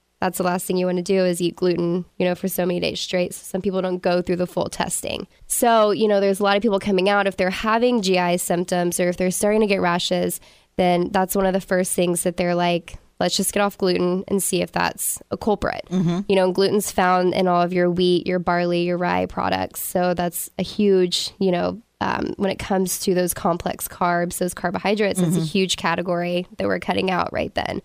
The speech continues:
Speaker 2: But can one live without bread?
Speaker 1: <laughs> I mean, it's doable.
Speaker 2: <laughs>
Speaker 1: It just depends on what type of bread, right?
Speaker 2: But I just don't
Speaker 1: <laughs>
Speaker 2: wanna live. <laughs>
Speaker 1: Well, that's why you get the testing done to see if you're
Speaker 2: Oh.
Speaker 1: actually allergic to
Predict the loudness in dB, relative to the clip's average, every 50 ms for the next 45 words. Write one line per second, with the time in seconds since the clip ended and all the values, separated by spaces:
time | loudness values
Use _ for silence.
0 | -2 -4 -4 -2 -2 -2 0 2 2 4 4 4 4 4 2 2 2 0 0 0
1 | 0 0 0 0 -2 -2 -4 -2 -2 -2 -4 -4 -6 -10 -10 -8 -4 -2 -2 0
2 | -2 -2 -4 -8 -16 -20 _ _ _ _ _ -16 -6 -4 -4 -2 -2 -2 -2 0
3 | 0 -2 -2 -4 -10 -14 -20 _ -20 -20 -20 -20 -20 _ -20 -20 -20 _ _ _
4 | _ _ _ -2 0 2 2 2 2 2 2 2 0 -2 -6 -4 -2 2 2 2
5 | 2 2 2 0 2 2 4 4 4 4 2 2 0 0 2 2 0 2 2 0
6 | 0 2 0 0 2 0 0 2 2 0 2 2 2 2 0 0 0 0 0 0
7 | 0 0 -2 -2 0 0 0 -2 -2 0 2 4 4 4 4 4 4 2 4 4
8 | 4 4 2 2 2 2 2 2 4 4 2 2 4 2 4 4 4 4 4 2
9 | 2 2 4 4 2 2 0 -2 -4 -2 -4 -4 -8 -8 -8 -8 -6 -4 -4 -4
10 | -2 -2 -2 -2 -2 -4 -8 -12 -10 -12 -14 -12 -12 -16 -10 0 2 2 4 4
11 | 4 2 2 0 0 2 2 4 4 2 2 2 0 -2 -2 -4 0 2 0 0
12 | 0 0 0 2 2 4 4 4 4 4 2 0 0 2 2 2 2 4 4 2
13 | 4 2 2 2 2 2 4 4 4 4 2 2 2 2 0 0 0 -2 0 2
14 | 4 4 4 2